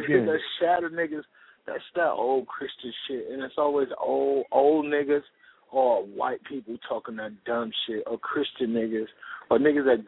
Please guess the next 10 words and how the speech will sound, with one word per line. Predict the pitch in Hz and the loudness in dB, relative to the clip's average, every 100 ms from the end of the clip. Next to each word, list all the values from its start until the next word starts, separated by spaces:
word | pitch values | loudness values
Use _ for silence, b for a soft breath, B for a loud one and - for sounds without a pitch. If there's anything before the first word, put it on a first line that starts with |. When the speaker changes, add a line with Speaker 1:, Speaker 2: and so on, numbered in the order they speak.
| 113 | 0
Speaker 1:
just | 135 135 - | 2 2 -2
got | 117 123 147 | -2 0 0
hip | 147 - | 0 -4
to | 120 - | -8 -4
something. | 107 98 104 B B B B B | -4 -6 -12 B B B B B
It's | 120 - | -10 -2
talking | 127 113 | -2 0
about | 117 110 - | -2 -2 -4
the | 113 | -2
Illuminati. | 107 120 123 113 110 107 104 107 | 0 2 2 0 0 -2 -4 -10